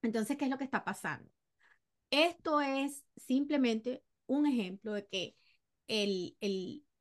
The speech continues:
la violencia de género no distingue ideología, posición social.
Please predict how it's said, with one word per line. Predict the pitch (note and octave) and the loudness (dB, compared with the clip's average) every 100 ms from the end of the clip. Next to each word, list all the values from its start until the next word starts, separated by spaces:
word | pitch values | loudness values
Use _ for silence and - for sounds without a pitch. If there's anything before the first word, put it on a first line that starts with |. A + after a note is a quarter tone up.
| - | -2
la | A3 A#3 | 2 4
violencia | A3 A#3 E4 E4+ D4 | 6 4 2 -2 -2
de | C4+ C#4 | 0 -2
género | F3+ D#3 G#3 - _ _ _ _ _ - | -2 -6 -12 -18 _ _ _ _ _ 0
no | G#3+ G3+ G3+ G3+ G3+ G#3 | 2 2 2 2 2 0
distingue | A#3 - A#3+ G#3+ G3 G3 F#3+ F#3+ - | -4 -4 -2 -2 -2 -2 -2 -4 -2
ideología, | G#3 F#3+ E3 C3+ C4+ D4 D#4 F4 _ _ - | 2 2 0 -4 -2 -2 -2 -4 _ _ -12
posición | G#3+ - G3 E3 D3+ | -10 -10 -10 -10 -12
social. | D#3+ - G#3+ A3 B3 | -14 -6 2 4 2